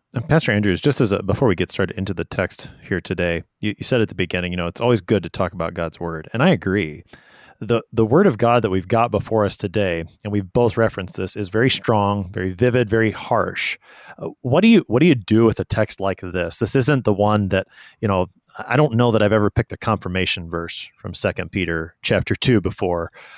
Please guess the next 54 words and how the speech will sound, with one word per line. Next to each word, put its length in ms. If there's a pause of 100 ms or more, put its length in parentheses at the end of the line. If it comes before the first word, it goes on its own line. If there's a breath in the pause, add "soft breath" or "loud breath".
(120 loud breath)
Uh, 80
wh-, 340
what 140
do 60
you, 280
although 220
maybe 260
verses, 460
you 80
know, 80
verse 240
nine's 280
not 140
bad. 320 (380 soft breath)
"The 80
Lord 160
knows 140
how 80
to 60
rescue 280
the 60
godly 240
from 160
trials." 480
But 160
what 100
do 60
you, 100
I 60
mean, 160 (140)
how 120
do 60
you 100
approach 520
as 140
a 60
Christian 420 (180)
words 360
that 100
are 80
just 220
so 160
strong 520
and 80
harsh 340
like 120
we're 120
going 220
to, 180 (240)
to 100
see 280
today? 280
Sometimes 360
our, 180